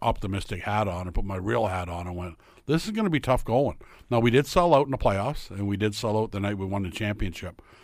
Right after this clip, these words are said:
But it was tough going. But they've, that economy is so diverse now. When you go out where, uh, Massey Ferguson was, and they had, boy,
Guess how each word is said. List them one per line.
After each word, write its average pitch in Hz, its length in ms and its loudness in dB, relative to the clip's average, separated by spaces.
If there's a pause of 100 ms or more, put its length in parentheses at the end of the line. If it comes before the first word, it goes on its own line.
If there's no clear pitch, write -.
(340)
But 117 320 4
it 120 140 0
was 110 140 -2
tough 139 260 2
going. 107 380 -2 (240)
But 120 120 2
they've, 135 360 4 (400)
that 147 260 4
economy 131 520 0
is 101 100 -2
so 123 220 0
diverse 110 520 0
now. 117 220 0
When 110 160 0
you 135 140 4
go 143 260 4
out 131 140 2
where, 110 320 2
uh, 101 40 -2
Massey 110 380 0
Ferguson 110 640 -4
was, 98 400 0
and 95 120 -6
they 101 160 -2
had, 101 400 -2 (760)
boy, 110 340 -4